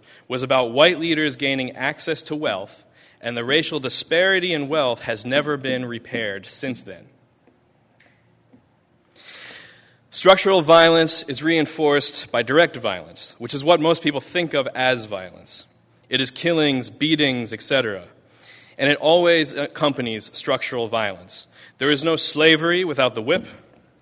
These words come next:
There is no poverty without incarceration. There is no relegating women's role to the home without sexual harassment and assault. There is no worker exploitation without worker intimidation.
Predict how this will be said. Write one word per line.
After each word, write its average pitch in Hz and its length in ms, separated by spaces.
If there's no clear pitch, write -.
There 131 160
is 127 100
no 147 140
poverty 147 560
without 117 280
incarceration. 131 840
There 156 160
is 160 120
no 170 160
relegating 160 560
women's 147 300
role 139 220
to 143 100
the 127 140
home 131 320
without 110 280
sexual 123 420
harassment 120 560
and 104 100
assault. 135 540
There 147 160
is 143 100
no 151 140
worker 151 360
exploitation 120 960
without 113 360
worker 135 280
intimidation. 113 840